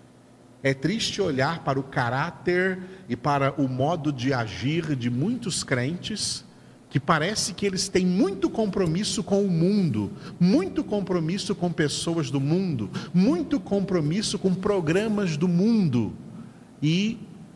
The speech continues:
não demonstram compromisso com Deus, compromisso com a palavra, compromisso com o Evangelho de Cristo. Este compromisso é o zelo.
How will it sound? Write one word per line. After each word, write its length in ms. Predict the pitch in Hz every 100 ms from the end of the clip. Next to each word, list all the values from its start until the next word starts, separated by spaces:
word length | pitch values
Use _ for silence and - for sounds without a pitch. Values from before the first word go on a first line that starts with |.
| -
não 340 | 135 180 254
demonstram 960 | 220 196 185 165 196 202 - 208 208 185 -
compromisso 1600 | - 262 339 349 285 - 233 208 180 185 220 226 - - - - 104
com 340 | - 123 117
Deus, 640 | 104 113 107 95 90 - - - -
compromisso 1120 | 220 302 339 - 214 180 165 226 262 - 190
com 180 | 160 151
a 80 | 147
palavra, 720 | 139 120 110 120 117 110 110 - - - -
compromisso 1080 | 320 330 320 262 247 190 240 330 - - 285
com 280 | - 233 208
o 80 |
Evangelho 920 | 190 160 156 123 - 139 135 123 131 135 - - -
de 100 | 110
Cristo. 580 | 127 101 98 92 - 87 - - - - - - - - -
Este 340 | 123 135 - 120
compromisso 1080 | - 151 170 - 113 120 214 233 - - 92 - - - - - - - - - -
é 100 | 98
o 100 | 101
zelo. 500 | 135 98 98 90 87